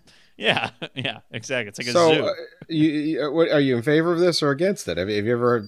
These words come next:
Speaker 2: you know, if you
Speaker 1: I am
Speaker 2: smelt a
Speaker 1: certainly
Speaker 2: dog
Speaker 1: in
Speaker 2: take a
Speaker 1: favor
Speaker 2: crap?
Speaker 1: of service dogs,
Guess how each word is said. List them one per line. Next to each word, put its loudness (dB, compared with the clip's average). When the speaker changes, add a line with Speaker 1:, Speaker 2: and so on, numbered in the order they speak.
Speaker 2:
you -6
know, 2
if -8
you -4
Speaker 1:
I 4
am 4
Speaker 2:
smelt 4
a 2
Speaker 1:
certainly 6
Speaker 2:
dog -
Speaker 1:
in 4
Speaker 2:
take 0
a 4
Speaker 1:
favor 4
Speaker 2:
crap? 4
Speaker 1:
of -16
service 2
dogs, -4